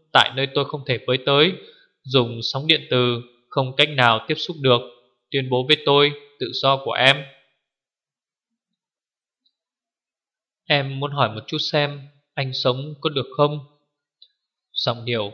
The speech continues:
không khá lên được. Ở trước mặt anh, nếu tôi có thể bày ra bộ dạng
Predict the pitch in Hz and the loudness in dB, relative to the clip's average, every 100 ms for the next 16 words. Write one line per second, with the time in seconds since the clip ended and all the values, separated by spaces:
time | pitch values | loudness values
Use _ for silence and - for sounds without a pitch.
0 | - 135 135 131 147 143 131 110 - _ | -8 -8 -4 -2 -2 -2 0 0 -4 _
1 | _ _ _ _ 131 110 - - 156 139 | _ _ _ _ -4 -4 -6 -8 -6 -6
2 | - 143 139 139 - - - - _ - | -6 0 0 -2 -14 -20 -20 -20 _ -4
3 | 123 123 135 - 143 143 127 - 127 107 | 0 2 0 -4 -4 -4 -4 -2 0 -2
4 | - 151 135 120 - 123 | -2 -2 -2 -4 -2 -2